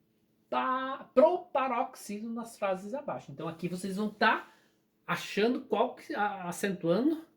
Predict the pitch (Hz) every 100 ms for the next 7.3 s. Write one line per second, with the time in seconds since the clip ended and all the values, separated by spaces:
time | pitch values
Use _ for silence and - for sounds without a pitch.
0 | _ _ _ _ _ _ - 165 170 170
1 | 165 165 165 160 160 156 180 165 - -
2 | 180 185 165 196 247 302 - - - _
3 | _ _ _ _ _ _ _ _ _ _
4 | _ - 320 370 381 - - 262 247 240
5 | 247 - 160 151 147 143 - 170 175 165
6 | 170 170 - 175 247 240 - 185 262 -
7 | 196 220 349